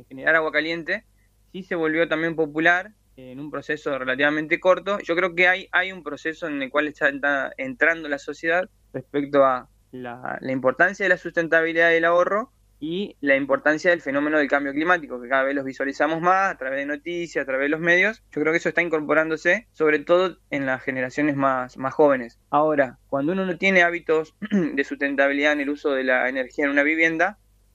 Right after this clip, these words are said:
es importante entrar en ese proceso de educación porque cualquier inversión que uno haga no va a poder ser amortizada en un tiempo razonable.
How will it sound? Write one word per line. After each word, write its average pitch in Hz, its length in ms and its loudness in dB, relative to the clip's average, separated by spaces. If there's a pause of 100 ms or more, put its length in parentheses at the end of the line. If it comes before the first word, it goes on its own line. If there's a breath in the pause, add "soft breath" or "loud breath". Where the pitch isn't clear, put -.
(140)
es 156 80 -2
importante 165 500 2
entrar 151 300 0
en 151 80 -8
ese 151 180 -8
proceso 143 440 -6
de 147 80 0
educación 175 440 0
porque 151 320 -4
cualquier 139 380 0
inversión 165 440 -2
que 165 80 -2
uno 160 180 0
haga 165 340 0 (200)
no 143 240 -12
va 147 100 -4
a 139 80 -14
poder 147 240 0
ser 156 180 0
amortizada 151 560 0
en 156 80 -4
un 143 120 -8
tiempo 147 280 -2
razonable. 139 600 0